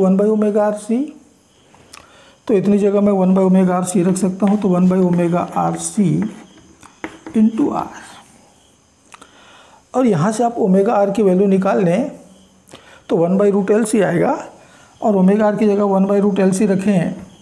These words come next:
तो आपको इतना मिल जाएगा, one upon R root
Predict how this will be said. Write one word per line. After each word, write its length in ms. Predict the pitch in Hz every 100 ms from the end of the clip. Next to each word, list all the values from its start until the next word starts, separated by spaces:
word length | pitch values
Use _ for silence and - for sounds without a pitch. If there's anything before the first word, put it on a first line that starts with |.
| - -
तो 60 | 175
आपको 240 | 175 202
इतना 220 | 180 180
मिल 200 | 165 151
जाएगा, 280 | 160 170 175
one 200 | 160 165
upon 320 | 185 190 190 185
R 260 | 165 160 151 - - - - - - -
root 280 | 160 180